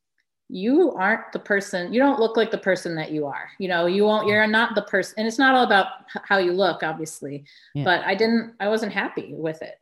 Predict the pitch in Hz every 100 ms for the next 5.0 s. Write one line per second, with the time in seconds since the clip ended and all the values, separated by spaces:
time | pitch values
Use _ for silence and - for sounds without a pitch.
0 | - 175 165 156 156 147 156 _ _ _
1 | _ _ - 202 180 175 170 - 202 240
2 | 233 233 214 202 202 - - - 151 165
3 | 160 185 190 208 185 180 180 170 160 170
4 | 170 151 151 151 120 139 139 135 139 -